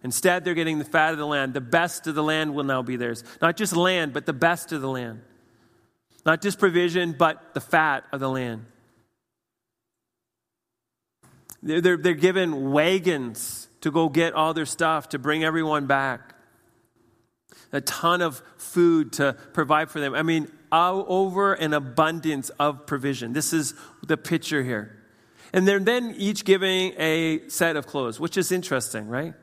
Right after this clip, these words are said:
I mean, they have clothes on their back as they come, obviously. But I believe this is, and, and the commentators, many commentators commented on this as well.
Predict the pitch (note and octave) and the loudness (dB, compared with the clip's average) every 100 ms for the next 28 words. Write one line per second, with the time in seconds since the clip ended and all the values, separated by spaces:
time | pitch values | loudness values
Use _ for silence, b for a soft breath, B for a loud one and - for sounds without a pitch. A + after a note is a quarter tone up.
0 | _ b b A2 G#2+ A2+ C3 C3 - B2 | _ b b -10 -6 -2 -2 -4 -6 -6
1 | A#2+ A#2+ A2+ A#2+ A2 G#2 G#2 G#2 B2+ G2 | -4 -4 -2 -2 -4 -10 -10 -10 -8 -10
2 | F2+ A#2 - G#2+ G2+ - - A#2+ _ b | -12 -16 -12 -10 -10 -12 -14 -18 _ b
3 | b b b b b b b b b b | b b b b b b b b b b
4 | b b b _ C#3 C#3+ D#3 E3+ D#3 E3+ | b b b _ 0 2 4 2 2 0
5 | F3+ E3 - D#3+ D3 C#3 D3+ C3+ D#3 D3 | 2 0 0 -2 0 0 -2 -2 -2 -2
6 | C#3+ D#3 C#3+ B2+ C#3+ D3 C#3 - D3+ C#3+ | -2 -2 -2 -2 -2 -2 -6 -8 -6 -2
7 | D3 B2+ D3+ C3+ C3+ C3 C3+ C3 C3 C3 | -4 -2 -2 -2 -2 -2 -2 -2 -4 -6
8 | A#2+ B2 B2 | -4 -2 -2